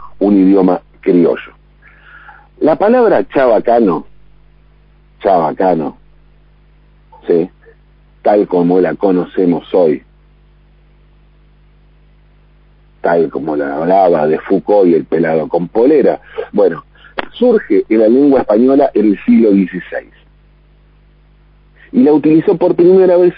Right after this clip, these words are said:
un poeta para asignar a la fruta de mala calidad,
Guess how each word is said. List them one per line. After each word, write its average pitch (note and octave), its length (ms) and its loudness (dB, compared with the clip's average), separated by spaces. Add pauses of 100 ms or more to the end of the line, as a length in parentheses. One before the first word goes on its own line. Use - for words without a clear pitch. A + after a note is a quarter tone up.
un D3+ 180 0
poeta E3 440 0
para C3 220 2
asignar D3 720 0 (840)
a D3 120 0
la D3 140 0
fruta C3 480 0
de G#2 80 2
mala A#2 260 2
calidad, A#2 600 0